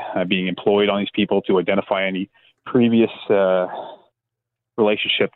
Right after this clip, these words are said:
to the American, uh, mission or the Canadian mission or any other, uh, foreign nation mission in Afghanistan,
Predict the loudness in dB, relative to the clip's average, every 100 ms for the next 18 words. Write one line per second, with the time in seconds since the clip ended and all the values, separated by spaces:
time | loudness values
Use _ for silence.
0 | -6 -2 -2 -4 -8 -20 -20 -4 0 2
1 | 0 0 0 2 2 2 0 0 0 0
2 | -2 0 -2 -2 -2 0 2 0 0 -2
3 | 0 0 2 2 2 0 -2 _ _ _
4 | _ _ -4 -2 -2 -4 -6 -10 -18 -20
5 | -20 _ -18 -4 -2 0 -2 -2 -2 -2
6 | -2 -4 -8 -12 _ _ _ -2 0 0
7 | -4 -6 -4 -2 -2